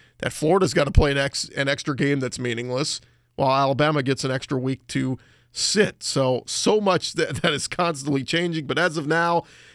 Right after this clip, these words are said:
the L S U Alabama game for Saturday is a no-go. We will discuss the latest from the Alabama side of things with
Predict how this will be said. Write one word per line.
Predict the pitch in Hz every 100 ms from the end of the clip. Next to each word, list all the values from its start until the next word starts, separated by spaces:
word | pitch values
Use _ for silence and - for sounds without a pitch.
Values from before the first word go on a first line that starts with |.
| -
the | 139
L | 151 165
S | -
U | 151
Alabama | 151 151 139 156 151
game | 147 151 139
for | 135
Saturday | - 151 147 139 -
is | - 160 175 151 - -
a |
no-go. | 135 135 147 143 143 139 120 151 156 160 165 - - -
We | -
will | 151
discuss | 131 135 - 165 -
the | 135
latest | 135 180 170 160 -
from | - 143
the | 147
Alabama | 151 147 135 170 165
side | 143 143
of | 135
things | 156 143 135
with | 135 135